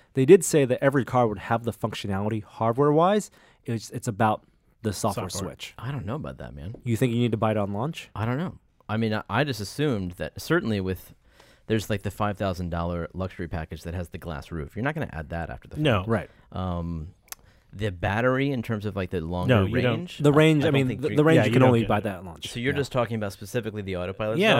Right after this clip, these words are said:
Speaker 3: stuff?
Speaker 2: I mean, because the autopilot, which is, I think, the expensive promise that I think most people were hoping for.
Speaker 3: Yeah, and by the way, I think that the Model three is clearly ahead of its time in every other way.
Speaker 2: Yeah.
Speaker 3: B-, I mean, because it's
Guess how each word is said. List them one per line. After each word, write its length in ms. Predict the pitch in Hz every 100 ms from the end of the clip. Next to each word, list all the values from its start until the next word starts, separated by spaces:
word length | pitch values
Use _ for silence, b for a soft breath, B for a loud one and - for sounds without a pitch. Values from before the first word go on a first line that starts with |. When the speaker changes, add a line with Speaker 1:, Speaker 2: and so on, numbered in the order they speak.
| 117
Speaker 3:
stuff? 60 | 127
Speaker 2:
I 40 |
mean, 160 | 180 202
because 240 | 196 190
the 100 | 170
autopilot, 680 | 180 208 208 165 143 127 117 _
which 280 | 120 123 -
is, 260 | 117 104 -
I 140 | 113 120
think, 240 | 131 -
the 100 | 123
expensive 880 | 104 - 131 123 - 123 113 101 - _
promise 540 | - 120 117 120 113 -
that 280 | 104 95 - -
I 80 | 107
think 160 | 117 104
most 260 | 107 101
people 200 | 117 107
were 140 | 101 92
hoping 340 | 107 107 147
for. 300 | - 175 220 104
Speaker 3:
Yeah, 180 | 90 -
and 160 | 135 139
by 240 | 127 143
the 100 | 147
way, 220 | 139 143 110
I 140 | 110
think 220 | - 156
that 160 | 110 -
the 100 | 101
Model 300 | 98 104 98
three 400 | - 104 92 - _
is 360 | 92 92 - - _
clearly 500 | - - 110 113 107
ahead 160 | 98 98
of 80 | 90
its 140 | 80
time 400 | - 98 92 87 -
in 140 | 90 87
every 240 | 95 95
other 140 | 87 85
way. 280 | 104 92 - b b
Speaker 2:
Yeah. 180 | 120 104
Speaker 3:
B-, 60 | -
I 60 | 117
mean, 140 | 117
because 340 | 107 120 139 123
it's 340 | 113 - -